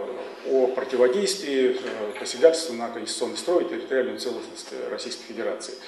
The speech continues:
Тоже такой очень увесистый закон, очень объёмный, но думская бюрократия там заблокировала всё. Ну, как это делалось, техническая сторона вопроса, что, какое было содержание этих законов.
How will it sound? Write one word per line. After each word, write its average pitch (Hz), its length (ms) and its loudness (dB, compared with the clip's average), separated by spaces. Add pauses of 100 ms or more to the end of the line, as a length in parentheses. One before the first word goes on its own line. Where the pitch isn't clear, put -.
(200)
Тоже 143 160 2
такой 123 220 0
очень 123 240 -2
увесистый 127 480 -2
закон, 131 540 2
очень 110 240 -8
объёмный, 107 440 -6
но 131 340 -4
думская 135 320 -4
бюрократия 131 540 -2
там 107 220 -6 (440)
заблокировала 135 720 4
всё. 120 260 -2 (220)
Ну, 151 160 -6 (200)
как 180 220 12
это 151 200 2
делалось, 131 460 4
техническая 131 580 -4
сторона 117 340 -2
вопроса, 104 340 -8
что, - 420 2 (200)
какое 143 180 -2
было 123 120 4
содержание 135 640 4
этих 120 180 -4
законов. 110 440 -6